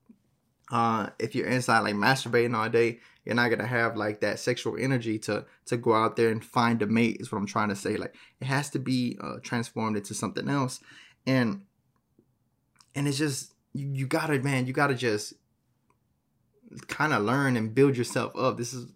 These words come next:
like, what Nostalgic Future is about. Nostalgic Future is about, about building yourself up and becoming the person that you wanna be, no matter what. You really gotta be who you wanna be. And part of that is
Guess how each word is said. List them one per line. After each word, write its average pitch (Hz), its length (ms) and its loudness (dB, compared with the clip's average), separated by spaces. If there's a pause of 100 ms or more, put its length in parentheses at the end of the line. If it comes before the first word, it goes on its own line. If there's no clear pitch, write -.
(160)
like, 117 140 2
what 123 140 4
Nostalgic 113 460 2
Future 123 300 0
is 120 100 2
about. 120 300 2
Nostalgic 127 420 -4
Future 135 240 0
is 117 140 -2
about, 117 320 -2 (320)
about 110 260 2
building 135 260 6
yourself 117 440 -2
up 131 200 0
and 101 120 0
becoming 120 320 -2
the 127 60 -12
person 120 340 0
that 120 80 -4
you 123 100 -2
wanna 113 200 2
be, 123 220 0
no 110 120 -2
matter 113 260 6
what. 107 460 0
You 113 160 -6
really 123 260 2
gotta 117 220 4
be 117 340 -6 (340)
who 139 120 4
you 117 120 4
wanna 110 200 0
be. 123 380 -2 (100)
And 104 240 -4
part 120 240 2
of 110 60 -2
that 107 220 0
is 107 460 -2